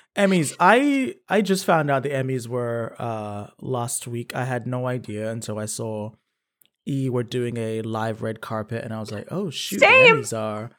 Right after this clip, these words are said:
Speaker 1: on." So, no, I, I was like, "I'm, I'm okay." I,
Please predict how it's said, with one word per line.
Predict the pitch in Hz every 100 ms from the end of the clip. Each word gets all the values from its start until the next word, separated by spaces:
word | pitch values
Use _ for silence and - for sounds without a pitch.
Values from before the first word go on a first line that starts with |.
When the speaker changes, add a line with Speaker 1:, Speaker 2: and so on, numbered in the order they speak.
| _ _ _ _ -
Speaker 1:
on." | 139 117 117 117 -
So, | - 147 123 127 -
no, | 190 208
I, | 185 220
I | 196
was | 202
like, | 190
"I'm, | 175 170 180
I'm | - 170
okay." | 165 131 127
I, | - 139 139 135 135 135